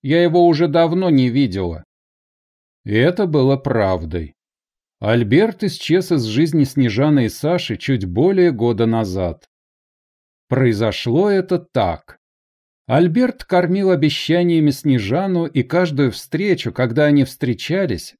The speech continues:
обещал поскорей поговорить с мамой о женитьбе.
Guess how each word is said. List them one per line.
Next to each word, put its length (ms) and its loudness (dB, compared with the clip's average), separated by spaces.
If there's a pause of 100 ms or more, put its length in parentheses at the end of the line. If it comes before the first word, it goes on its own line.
обещал 540 -2
поскорей 600 0
поговорить 580 0
с 100 -16
мамой 400 0
о 160 0
женитьбе. 760 -2